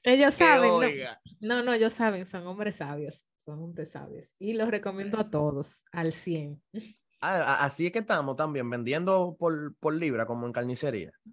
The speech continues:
Speaker 1: <laughs>
Speaker 2: Bueno, mercadóloga al fin. Mujeres, ya ustedes saben, en I B C J hay tigre bien.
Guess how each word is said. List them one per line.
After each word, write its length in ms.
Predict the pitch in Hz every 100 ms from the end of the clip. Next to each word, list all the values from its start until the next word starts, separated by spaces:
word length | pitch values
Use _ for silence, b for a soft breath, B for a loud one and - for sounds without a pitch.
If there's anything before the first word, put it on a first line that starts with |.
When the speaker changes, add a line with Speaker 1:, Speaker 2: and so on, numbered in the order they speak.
| _
Speaker 1:
<laughs> 840 | 339 - - 370 - - 349 -
Speaker 2:
Bueno, 260 | - 120 135
mercadóloga 640 | - 110 110 107 113 127
al 120 | 127 -
fin. 380 | 127 139 135
Mujeres, 600 | 139 139 160 180 165 123
ya 160 | 117 147
ustedes 320 | 151 165 160
saben, 400 | 170 165 143 131
en 100 | 131 131
I 60 |
B 120 | 127
C 140 | 127 127
J 480 | 131 156 156 156 151
hay 220 | 139 139
tigre 400 | 117 143 139 131
bien. 560 | 127 151 170 170 165